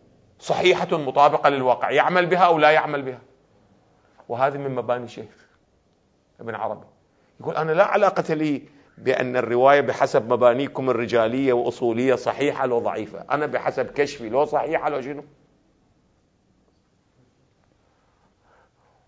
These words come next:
أنت بعد لا تستطيع أن تدخل له، معه في بحث رجالي أبدا، ولا في بحث أصولي. التفت جيدا، التفت جيدا أعزائي، حتى تعرفون من تتغدى في اليوم تقرأ فتوح-، فتوحات،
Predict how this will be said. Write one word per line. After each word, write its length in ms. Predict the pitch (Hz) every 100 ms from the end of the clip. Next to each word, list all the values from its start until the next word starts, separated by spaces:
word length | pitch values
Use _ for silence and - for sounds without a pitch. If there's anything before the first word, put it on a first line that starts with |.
| _ _ - - -
أنت 200 | 170 220
بعد 300 | - 208 190
لا 120 | 285
تستطيع 460 | - - - - 226
أن 100 | -
تدخل 320 | 233 220 196
له، 220 | 170 - 131 143
معه 380 | 165 139 156
في 180 | 147 160
بحث 260 | 131 147 156
رجالي 680 | 151 139 123 127 123 107 107
أبدا، 460 | 202 320 330 196 117
ولا 200 | 165 247
في 140 | 185
بحث 260 | 214 185 -
أصولي. 560 | 170 - 156 120 107 98
التفت 400 | - 147 165 143
جيدا، 380 | 151 127 104 - -
التفت 260 | 151 190
جيدا 400 | 180 185 180 156
أعزائي، 360 | 127 123 110 92 - - -
حتى 240 | - 131 131
تعرفون 600 | 117 135 135 160 196 - -
من 120 | 196
تتغدى 480 | 160 156 165 160 143
في 80 | 156
اليوم 200 | 151 147
تقرأ 440 | 151 147 - 151
فتوح-، 420 | 131 156 147 131 - 135
فتوحات، 600 | 147 156 - 180 208